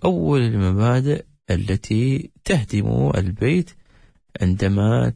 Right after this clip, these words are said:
تكسر المرأة هيبة الرجل وقوامة البيت، فتتمرد على الرجل وتخرج على طاعته. وذلك الله سبحانه وتعالى قال: "واللاتي تخافون نشوزهن فعظوهن".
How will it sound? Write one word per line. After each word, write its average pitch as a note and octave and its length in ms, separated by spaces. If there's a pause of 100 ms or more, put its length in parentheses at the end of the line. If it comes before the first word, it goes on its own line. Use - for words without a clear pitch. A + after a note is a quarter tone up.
تكسر G2+ 540
المرأة G2 760
هيبة G2 420
الرجل F#2+ 580
وقوامة F#2+ 1900 (140)
البيت، F2+ 480 (520)
فتتمرد G2 760
على E2 220
الرجل A2+ 440
وتخرج G2+ 640
على G2+ 300
طاعته. - 500
وذلك F2+ 420
الله F#2 160
سبحانه - 360
وتعالى F#2+ 480
قال: C#3+ 220 (920)
"واللاتي G#2 480
تخافون G#2 640
نشوزهن G2+ 1040
فعظوهن". F#2+ 640